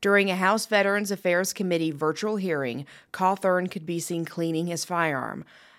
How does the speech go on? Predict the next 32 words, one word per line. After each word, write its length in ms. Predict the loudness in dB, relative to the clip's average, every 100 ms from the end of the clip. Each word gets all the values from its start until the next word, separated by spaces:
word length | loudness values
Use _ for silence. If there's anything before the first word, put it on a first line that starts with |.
| _
"I 80 | -4
think 200 | 2 4
now 220 | 6 6
we 140 | 6 4
can 100 | 6
all 240 | 6 6
understand 680 | 6 4 0 0 0 0 0
why 160 | 0 0
his 180 | -2
wife 420 | -4 0 2 2 -2
is 140 | -4
leaving 340 | -2 -2 -2
him 360 | -2 -2 -6 -8 _ -6
after 280 | -6 -4 -4
only 260 | -4 -6 -6
eight 180 | -6
months 300 | -6 -8 -8
of 80 | -10
marriage." 580 | -8 -6 -6 -8 -12 -14 _ _ _ _ _ _ -20 -20 -20
Comedian 480 | -6 2 4 4 2
Bill 220 | 4 4
Maher 340 | 6 6 6 4
called 300 | 2 2 4
out 160 | 4
the 100 | 2
covid 380 | -2 -2 0 -2
nineteen 520 | -2 -4 -4 -4 -2
nonsense 640 | 0 0 0 -2 -2 -2 -4
in 100 | -4
a 60 |
recent 380 | -2 -4 -4 -6
interview. 520 | -6 -6 -6 -8 -10